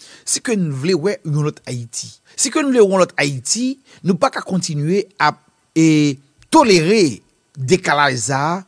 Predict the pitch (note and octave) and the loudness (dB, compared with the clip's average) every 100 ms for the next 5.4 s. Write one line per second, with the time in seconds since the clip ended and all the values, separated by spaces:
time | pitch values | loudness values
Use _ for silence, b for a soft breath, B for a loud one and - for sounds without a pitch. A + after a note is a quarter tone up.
0 | _ - A#2+ G#3 C#3+ D3 B2 A2+ B2+ A#2+ | _ -4 0 0 2 -2 -2 -2 -2 0
1 | C#3 C#3+ - A#2+ - - B2 - F#2+ - | -2 -4 -8 -12 -12 -8 -10 -10 -18 -20
2 | _ _ _ - F3 E3+ C#3 A2 F#3 C#4 | _ _ _ -10 -4 -4 -4 -4 -4 -4
3 | C#3 C3 B2 - - _ - - _ _ | -4 -6 -8 -14 -20 _ -20 -20 _ _
4 | B B A3 D4 C#4+ G#3+ G3+ E3+ C#3 C3+ | B B 4 6 2 2 2 4 4 4
5 | A2+ G2 D3+ F3+ | 0 2 4 4